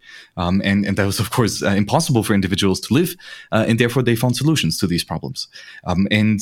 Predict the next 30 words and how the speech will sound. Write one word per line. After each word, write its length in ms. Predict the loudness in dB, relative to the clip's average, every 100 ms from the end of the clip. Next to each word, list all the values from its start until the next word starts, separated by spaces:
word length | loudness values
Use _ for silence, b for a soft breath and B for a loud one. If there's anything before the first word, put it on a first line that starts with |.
| 0
uh, 180 | 2 2 0
the, 160 | -2
the 100 | -4
strategy 440 | 0 2 2 2 2
that 160 | 2
they 80 | 2
articulated 640 | 0 0 0 2 2 0 0
here 260 | 0 0 0
is 320 | 0 0 -4
the 100 | -8
Paralelní 720 | -4 0 0 2 2 0 0
Polis, 440 | 0 -2 -4 -10 B B -14
the 60 | -4
parallel 420 | 0 2 2 0
society, 500 | -4 -4 -2 -2 -6
the 80 | -6
parallel, 540 | -2 2 2 2 -2 B B
uh, 60 | -2
group 300 | 0 0 2
of 100 | 2
individuals. 680 | 0 0 -2 -4 -6 -10 B B B B
Um, 360 | -4 -2 -2 -2
and, 380 | 0 2 2 0 -8 B B -6
uh, 180 | -2 -2
sp-, 240 | -4 -8 -2
so 180 | 0 2
this 140 | 0
specifically, 720 | 0 0 0 0 2 2 0
um, 240 | 0 0 0 -4
uh, 160 | -6